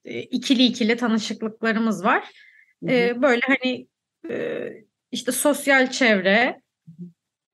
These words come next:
Speaker 1: olar-, yani dediğim gibi o tiyatro merakı yine bizi bir araya ge-, "Birlikte gidelim, oyunlar izleyelim.
Speaker 2: Hı hı.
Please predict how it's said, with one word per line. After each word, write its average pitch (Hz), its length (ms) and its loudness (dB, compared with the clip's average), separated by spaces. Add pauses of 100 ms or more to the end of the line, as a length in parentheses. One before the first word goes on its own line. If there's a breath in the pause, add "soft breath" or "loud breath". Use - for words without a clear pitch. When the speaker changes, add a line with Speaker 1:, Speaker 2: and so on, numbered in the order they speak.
Speaker 1:
olar-, 202 360 2
yani 214 320 4
dediğim 254 260 6
gibi 220 140 2
o 220 100 2
tiyatro 277 420 2
merakı 202 380 4
yine 202 300 4
bizi 196 220 0
bir 202 100 4
araya 190 180 4
ge-, 190 180 -2
"Birlikte 233 300 0
gidelim, 220 280 2
oyunlar 220 340 2
izleyelim. 185 600 -2
Speaker 2:
Hı 196 60 4
hı. 170 240 2